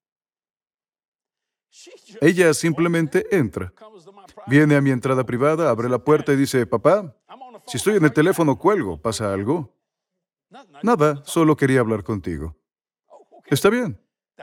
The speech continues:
Eso es estatus. No es que yo sea importante, ella es mi familia.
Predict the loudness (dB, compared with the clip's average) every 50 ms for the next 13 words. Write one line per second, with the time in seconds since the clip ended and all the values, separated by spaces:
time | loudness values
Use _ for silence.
0 | -20 -8 -4 0 2 2 2 2 2 0 0 0 0 -2 -4 -4 -4 -4 -4 -4
1 | -4 -6 -10 -12 -12 -14 -16 -20 -20 -20 -20 -20 -20 -8 -4 -4 -4 0 0 0
2 | 0 2 2 2 2 2 0 0 0 0 0 -2 -4 -2 -2 -2 -2 -2 0 -2
3 | 0 2 2 0 0 0 0 0 0 0 -2 -2 -2 -4 -2 -2 -2 0 0 0
4 | 0 -2 -4 -8